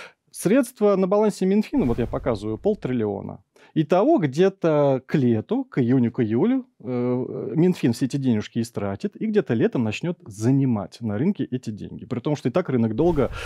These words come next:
э, там процесс обрушения идёт. Это худший квартал для рынка долга в мире за последние пятьдесят, наверное, лет. Худший квартал завершился. Распродажа тотальная в мире.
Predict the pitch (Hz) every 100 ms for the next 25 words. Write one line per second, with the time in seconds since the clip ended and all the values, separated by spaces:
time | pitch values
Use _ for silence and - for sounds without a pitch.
0 | - - 90 92 - 147 147 143 143 139
1 | 131 - 113 101 107 - 165 - 294 285
2 | - 196 170 120 - - 185 175 - 240
3 | 262 240 170 170 185 156 147 151 214 202
4 | 180 120 127 151 220 277 196 151 139 143
5 | - 202 190 180 - 117 120 165 - 131
6 | 120 127 117 107 - - - 214 180 -
7 | 113 104 113 147 156 110 113 - 107 -
8 | 104 - 139 185 190 127 - 170 156 120
9 | 120 127 107